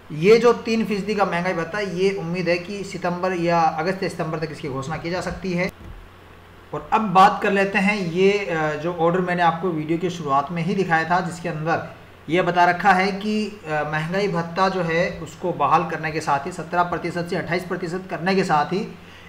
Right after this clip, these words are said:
इसका फ़ायदा एक जुलाई से मिलेगा, यानी आपको जुलाई की salary में इसका फ़ायदा मिलने वाला है। ये order आप देख रहे हैं, ये order,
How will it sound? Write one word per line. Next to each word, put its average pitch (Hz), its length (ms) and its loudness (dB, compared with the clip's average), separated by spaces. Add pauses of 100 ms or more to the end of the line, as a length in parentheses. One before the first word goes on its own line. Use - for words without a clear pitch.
इसका 202 300 6
फ़ायदा 170 480 4
एक 175 160 2
जुलाई 156 180 0
से 180 120 -4
मिलेगा, 156 300 -2
यानी 165 260 -2
आपको 156 320 -2
जुलाई 160 300 -2
की 170 120 -4
salary 151 380 -4
में 165 120 -6
इसका 147 220 -8
फ़ायदा 143 520 -6 (280)
मिलने 190 220 4
वाला 196 180 8
है। 196 260 2
ये 220 60 4
order 226 180 6
आप 214 120 6
देख 196 180 0
रहे 202 140 0
हैं, 226 140 -2 (120)
ये 196 260 4
order, 196 520 -2